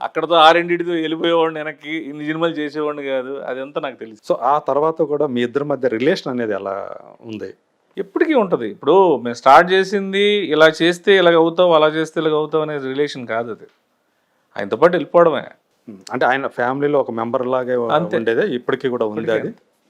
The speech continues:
Speaker 2: అప్పుడంటే almost వాళ్ళ ఫ్యామిలీ మెంబర్ లానే ఉండేవాళ్ళు కదా. Even కృష్ణరాజు గారు కూడా మిమ్మల్ని అలాగే ట్రీట్ చేసేవారు
Speaker 1: ఆ,
Speaker 2: అనుకుంటా.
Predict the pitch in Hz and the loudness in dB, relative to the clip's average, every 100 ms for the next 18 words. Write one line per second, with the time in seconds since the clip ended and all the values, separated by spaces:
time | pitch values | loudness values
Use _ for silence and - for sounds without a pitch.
0 | - 110 131 135 127 127 147 131 113 117 | -10 -2 0 2 2 2 -2 -2 -2 -2
1 | 113 120 117 110 110 113 120 107 107 90 | -2 -2 -4 -2 -2 -2 -2 -2 -4 -4
2 | - 98 - _ _ _ _ _ _ _ | -12 -14 -16 _ _ _ _ _ _ _
3 | _ _ _ _ _ _ _ _ _ 127 | _ _ _ _ _ _ _ _ _ -2
4 | 143 123 - 131 139 127 127 120 127 120 | -2 -2 -2 2 2 2 2 0 0 -2
5 | 110 107 110 113 107 120 143 226 285 185 | -2 0 0 -2 -8 -6 -2 0 0 -2
6 | 113 98 92 | -6 -10 -14